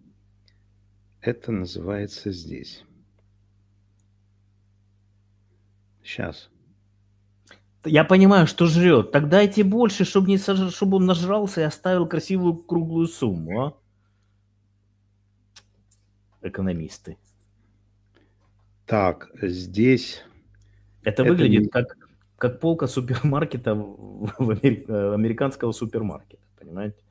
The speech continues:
Speaker 2: Пять девяносто девять, два сорок девять.
Speaker 1: Щас.
Speaker 2: Так,
Speaker 1: Я ищу.
Speaker 2: голосование идёт потихонечку у нас, там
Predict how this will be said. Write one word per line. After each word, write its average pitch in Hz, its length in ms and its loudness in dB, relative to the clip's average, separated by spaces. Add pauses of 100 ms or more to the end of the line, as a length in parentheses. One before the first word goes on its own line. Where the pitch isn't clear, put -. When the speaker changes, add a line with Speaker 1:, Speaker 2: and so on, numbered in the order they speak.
(280)
Speaker 2:
Пять 127 220 -2
девяносто 110 400 -4
девять, 92 360 -4
два 90 220 -2
сорок 101 380 -4
девять. 90 320 -8 (3500)
Speaker 1:
Щас. - 480 -6 (680)
Speaker 2:
Так, 104 140 0
Speaker 1:
Я 107 140 6
ищу. 107 400 0
Speaker 2:
голосование 147 320 2
идёт 104 260 -2
потихонечку 190 760 -8
у 190 40 -4
нас, 185 260 -4
там 165 300 -12